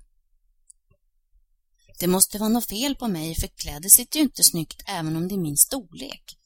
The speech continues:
säger de. "Nähä", säger jag. "Men du, det är ju inte ditt fel. Det är ju för att kläder bara görs för att passa en viss typ av tjej som kan ha storlek trettioåtta. Dessutom är det ju så att det inte alla som konstruerar mönster som har fattat hur en kvinnokropp ser ut,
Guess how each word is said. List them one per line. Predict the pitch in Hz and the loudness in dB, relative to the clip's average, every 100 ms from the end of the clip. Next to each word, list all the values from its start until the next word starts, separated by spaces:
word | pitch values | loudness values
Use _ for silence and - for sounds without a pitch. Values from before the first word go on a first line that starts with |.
| _ _ | _ _
säger | - - - | 0 0 -6
de. | - - _ _ _ _ _ _ _ _ _ - | -12 -14 _ _ _ _ _ _ _ _ _ -12
"Nähä", | 151 - - 453 - - | -10 -4 -4 4 6 6
säger | - - | 4 -10
jag. | - - _ _ _ _ - _ _ | -12 -16 _ _ _ _ -20 _ _
"Men | - 208 | -2 0
du, | 160 185 285 _ _ _ _ | 0 -2 -4 _ _ _ _
det | - 180 | -10 2
är | |
ju | 214 | 4
inte | 339 - | 4 2
ditt | 165 139 277 - - | -6 -4 -6 -4 -4
fel. | - - - - _ _ _ _ _ - | -4 -8 -14 -20 _ _ _ _ _ -6
Det | 180 | -2
är | |
ju | 202 | 2
för | 277 | 0
att | 262 | 0
kläder | - 208 185 180 | -4 -4 -4 -4
bara | 180 170 165 | -4 -4 -4
görs | 165 226 202 - | -2 -2 0 -2
för | - | -2
att | 160 | -10
passa | - 170 - 175 | -10 6 8 8
en | 151 | 4
viss | 147 - | 6 6
typ | - 156 - | 6 -2 -10
av | 147 | 2
tjej | - 254 202 - - - | 4 4 -2 -8 -20 -8
som | - 185 165 | 2 2 2
kan | 165 | -2
ha | 156 | -2
storlek | 151 147 151 | -4 -6 -12
trettioåtta. | - 143 - - - - - _ _ _ _ _ | -12 -12 -14 -16 -18 -20 -20 _ _ _ _ _
Dessutom | 175 160 202 180 185 170 | 6 8 8 2 -4 -2
är | 202 | 2
det | 233 | 4
ju | 214 | 6
så | - | 4
att | 160 | 2
det | |
inte | 165 160 202 | -6 -4 -6
alla | 190 160 | -8 4
som | 180 202 | 4 4
konstruerar | 196 202 - 175 160 165 | 0 -2 -2 -2 -4 -4
mönster | 156 151 151 165 | -4 -2 -2 4
som | 165 165 160 | 4 2 -4
har | 156 | -6
fattat | 156 202 - 233 - | -6 -8 -8 -12 -8
hur | 180 | -6
en | 160 | -4
kvinnokropp | - 175 143 156 - 254 - | -2 -2 -2 -6 -6 2 6
ser | - - | 6 2
ut, | 107 - | -10 -14